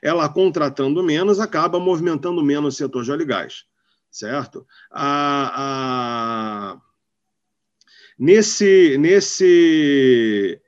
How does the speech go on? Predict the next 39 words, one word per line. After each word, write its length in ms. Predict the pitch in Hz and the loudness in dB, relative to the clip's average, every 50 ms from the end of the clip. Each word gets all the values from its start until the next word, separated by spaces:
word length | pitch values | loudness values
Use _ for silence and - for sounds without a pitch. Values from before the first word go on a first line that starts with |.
| _ _ _ _ _ _ _ | _ _ _ _ _ _ _
nesse 280 | - 147 180 175 - 185 | -2 0 0 0 0 -2
movimento 600 | 165 165 156 135 143 135 147 175 202 208 202 - | -2 -2 0 0 0 2 2 2 2 0 -2 -2
recente, 560 | 127 143 123 127 - - 190 214 214 - - | -4 -4 -4 -2 -2 0 0 0 0 -2 -4
nós 220 | 139 143 147 135 135 | -4 -4 -4 -4 -2
já 100 | 180 190 | 0 0
recuperamos 680 | 196 196 196 190 151 - 160 143 143 143 135 131 113 101 | 0 0 0 0 -2 0 0 0 0 0 -2 -4 -6 -4
dentro 540 | 107 143 180 226 254 262 233 - 180 139 | 0 2 2 4 4 2 0 0 -2 -2
dessa, 580 | 120 131 135 127 - - 147 131 120 110 98 - _ _ _ - _ _ _ | 0 0 -2 -2 -4 -6 -6 -4 -4 -4 -6 -10 _ _ _ -20 _ _ _
da 160 | - 117 127 | -10 -8 -6
nossa 280 | 139 151 151 - - 131 | -4 -4 -6 -6 -8 -8
atividade 520 | 131 - 135 135 120 131 135 135 127 127 | -8 -6 -6 -4 -2 -2 -2 -2 -2 -4
atual, 600 | 131 127 - 113 123 147 180 202 180 123 113 - _ - _ - | -6 -8 -6 -6 -4 -2 0 0 0 -2 -4 -8 _ -20 _ -10
um 120 | - 175 | -6 -6
volume 360 | 156 139 151 151 156 170 185 165 | -4 -2 0 0 0 0 0 -2
de 60 | 131 | -2
cento 260 | - - 202 226 233 | 0 0 0 0 0
e 40 | - | -2
sessenta 440 | - 208 156 - - 175 170 160 156 | -2 -2 -2 -2 -4 -6 -4 -4 -6
e 60 | 131 | -6
sete 360 | - - 151 143 135 - 143 | -4 -4 -4 -4 -4 -2 -2
milhões 520 | 143 135 120 123 139 180 214 220 165 123 | 0 0 2 0 0 2 2 0 0 0
entre 180 | 135 127 131 123 | -2 -4 -6 -8
pedidos 560 | 107 113 113 104 98 143 139 123 120 104 98 | -10 -10 -10 -8 -4 -4 -4 -4 -4 -6 -4
e, 380 | 117 120 117 113 107 98 90 - _ _ _ _ _ - _ _ _ _ | -2 -2 0 0 -2 -2 -6 -8 _ _ _ _ _ -20 _ _ _ _
e, 600 | - - 117 113 104 - - 117 113 110 101 104 | -10 -8 -8 -8 -8 -8 -8 -8 -8 -8 -8 -8
e, 40 | 117 | -10
e 40 | 117 | -10
contratos, 800 | - - 117 110 101 - 123 147 185 214 202 - - 110 101 95 | -10 -10 -10 -10 -8 -8 -6 -4 -4 -4 -6 -6 -8 -10 -8 -6
né? 220 | 127 156 185 190 - - - - _ | -6 -6 -6 -8 -10 -18 -20 -20 _
O 100 | - 160 | -14 -12
que 140 | - - 214 | -8 -6 -6
demonstra, 640 | 185 170 226 220 190 185 226 262 247 - - - 127 | -4 -2 2 4 6 6 6 4 2 0 -2 -6 -6
vamos 220 | 110 127 135 131 | -4 -4 -2 -2
dizer 100 | 120 127 | -2 -4
assim, 260 | 117 - - - 151 151 | -4 -6 -6 -6 -4 -4
né, 160 | 147 156 165 | -4 -2 -2
o 160 | 156 135 - _ _ _ _ _ _ _ _ | -4 -4 -6 _ _ _ _ _ _ _ _
quão 220 | - 214 240 269 | 0 2 2 2
relevante 960 | 247 196 226 247 240 226 196 139 123 156 196 247 247 202 - - 120 101 - | 2 2 2 2 4 2 2 2 2 2 2 4 2 0 -2 -4 -8 -8 -8